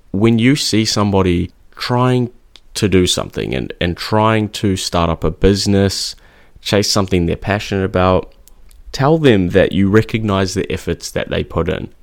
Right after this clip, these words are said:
Tell them that you appreciate the, the hard work and the time that they do towards the things that they love. And I promise you, I've been in, I've been in that position before. I promise you, that means so much to people.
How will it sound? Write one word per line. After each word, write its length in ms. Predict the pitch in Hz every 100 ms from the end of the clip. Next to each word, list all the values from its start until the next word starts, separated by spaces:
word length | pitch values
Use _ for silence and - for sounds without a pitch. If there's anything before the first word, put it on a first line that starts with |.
| -
Tell 220 | - 117 123
them 180 | 123
that 140 | 117 87
you 120 | 98
appreciate 560 | - 101 - 95 87 -
the, 400 | 87 80 78 50
the 120 | 80
hard 320 | 90 90 90
work 300 | 90 87 95
and 120 | 90
the 60 | 85
time 500 | - 92 90 95 92
that 160 | - -
they 120 | 87
do 460 | - 87 87 87 - - - _ _ -
towards 360 | 90 92 90
the 100 | 90
things 280 | - 90 87
that 140 | 85
they 140 | - 85
love. 440 | 85 82 104 - - - -
And 80 | 101
I 60 | 98
promise 480 | - 113 120 110 -
you, 160 | - -
I've 300 | 92 98 98
been 200 | 101 113
in, 220 | 113 92 -
I've 180 | 90 92
been 180 | 110 117
in 100 | 95
that 160 | -
position 380 | - 82 82 85
before. 440 | 85 - 87 82 - - - - -
I 80 | -
promise 540 | - 110 113 110 -
you, 220 | 90 85 - - - -
that 320 | - 98 107 -
means 640 | 98 92 90 85 82 - -
so 480 | - - - 92 90
much 300 | 85 - -
to 80 |
people. 480 | - - - - -